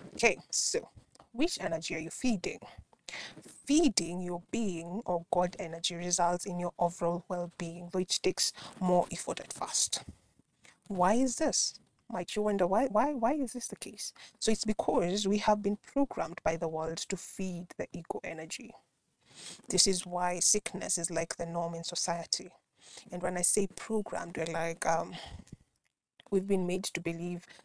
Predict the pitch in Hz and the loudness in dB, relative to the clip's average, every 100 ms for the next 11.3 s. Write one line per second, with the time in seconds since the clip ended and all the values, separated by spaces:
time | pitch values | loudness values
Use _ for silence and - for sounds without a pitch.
0 | _ 165 - 180 - 175 165 - 170 165 | _ 2 2 -2 2 2 0 0 -2 2
1 | 165 170 165 165 - 170 175 160 156 - | 2 2 -2 -4 0 0 2 0 -4 -10
2 | 165 175 247 - - - - - 170 175 | -8 -2 0 0 -2 -20 -12 -2 2 4
3 | 175 170 - 190 190 190 165 165 - 170 | 4 0 -2 -2 0 4 4 4 0 0
4 | 160 - - - 180 165 170 165 - - | 2 2 0 -4 -2 0 0 2 2 2
5 | 175 175 - 165 165 - - - - - | 0 -4 -4 -4 -4 -10 -20 -20 -4 -2
6 | 151 147 147 147 196 - - - 175 - | 0 -2 -6 -8 6 6 6 2 -6 -6
7 | - - 156 151 165 160 165 165 165 165 | -10 -8 -6 -6 -8 -4 -2 -2 -6 -6
8 | 165 156 - - - 151 - - - 156 | -2 -2 -2 -4 -4 -8 -10 -8 -6 -2
9 | 165 220 - - - _ 160 180 - 185 | 0 0 -2 -4 -18 _ 0 0 0 0
10 | 180 175 175 151 156 - - 180 151 - | 0 -4 -2 -2 0 0 -4 -8 -8 -6
11 | 170 - | -2 -2